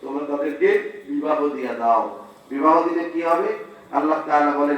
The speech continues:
"ইন ইয়াকুনু ফুকারা ইউগনিহিমুল্লাহ", তারা যদি ফকির থাকে, দরিদ্র থাকে, বিবাহের কল্যাণে তাদের ধনী বানায় দিবেন কে? তবে বুজুর্গানে দিন বলেন একটা শর্ত আছে তো, এই বিবাহটা একটা ইবাদত, নবীর সুন্নাত,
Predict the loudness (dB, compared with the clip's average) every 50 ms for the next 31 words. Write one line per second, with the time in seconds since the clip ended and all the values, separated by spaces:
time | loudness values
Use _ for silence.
0 | 0 0 0 2 4 4 2 2 2 -2 -4 -2 -2 0 0 0 0 -2 -4 -2
1 | 2 4 4 6 6 4 4 4 4 2 2 0 -2 -6 -6 -8 -10 -10 -10 -10
2 | -8 -8 -8 -8 -8 -6 0 4 6 6 6 4 2 -2 -8 -14 -16 -20 -20 -20
3 | -14 -8 -6 -4 -4 -4 -4 -6 -8 -10 -10 -14 -12 -10 -8 -8 -6 -6 -8 -10
4 | -10 -10 -12 -12 -12 -14 -16 -20 -20 _ -6 -2 2 2 4 4 4 4 4 4
5 | 4 4 4 4 2 0 0 -2 -6 -10 -14 -18 -16 -10 -8 0 4 4 6 6
6 | 6 4 2 2 4 4 4 4 2 0 0 0 0 0 0 0 -2 -2 -2 -2
7 | 0 0 2 2 4 4 4 2 2 2 0 0 0 -2 -2 -4 -4 -4 -6 -8
8 | -12 -18 -20 -20 -20 -20 -20 -20 -20 -20 -20 -20 -8 0 2 4 4 6 4 4
9 | 2 2 2 4 4 4 4 4 4 2 2 2 4 2 4 2 0 -2 -4 -6
10 | -4 2 4 4 4 4 4 4 4 4 4 2 0 -4 -8 -8 -12 -12 -14 -18
11 | -20 -20 -20 -14 -12 -10 -8 -8 -8 -6 -2 -2 2 2 4 4 4 4 4 4
12 | 2 -2 -6 -12 -16 -16 -14 -12 -12 -10 -6 -6 -4 -2 0 2 6 6 6 6
13 | 6 2 0 -2 -4 -6 -12 -18 -20 -20 -20 -20 -16 -8 -4 -2 2 4 4 4
14 | 4 2 -2 -6 -6 -4 -2 2 2 2 2